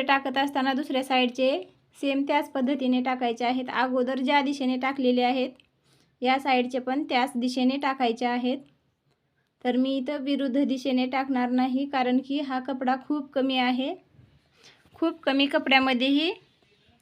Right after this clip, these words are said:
अशा डिझाईनची खूप सुंदर अशी बाही इथं तयार होणार आहे. तर व्हिडिओ बघत असताना स्किप करू नका आणि ज्या कोणी मैत्रिणी सारिका फॅशन या चॅनलसाठी नवीन असतील, तर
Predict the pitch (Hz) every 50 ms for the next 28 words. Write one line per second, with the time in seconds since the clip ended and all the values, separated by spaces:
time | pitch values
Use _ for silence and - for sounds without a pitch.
0 | _ - - - - _ _ _ _ - 254 285 277 320 294 285 277 294 302 277
1 | 277 269 262 262 262 262 269 254 254 285 285 311 381 392 - _ _ _ _ _
2 | _ _ _ _ _ _ _ _ _ - _ _ _ _ _ _ - _ - -
3 | 320 330 320 320 - - 330 302 285 285 277 277 285 277 277 285 285 285 311 285
4 | 277 277 277 277 277 262 269 277 262 285 311 311 311 277 269 262 262 254 254 277
5 | 302 277 262 254 247 247 247 254 254 285 269 285 349 - - - - - - _
6 | _ - 254 254 269 254 320 320 277 285 269 269 269 262 247 262 254 262 262 254
7 | 269 277 277 - 269 254 254 269 269 - - - 311 320 320 - - 277 262 269
8 | 262 262 269 262 269 262 254 254 262 262 247 277 277 277 277 277 262 262 262 262
9 | 262 254 285 262 262 262 254 254 254 254 262 262 285 285 285 277 262 302 277 269
10 | 269 269 262 262 262 277 277 269 254 247 254 254 254 254 262 254 262 262 262 254
11 | 254 262 262 262 277 277 - 262 254 247 262 277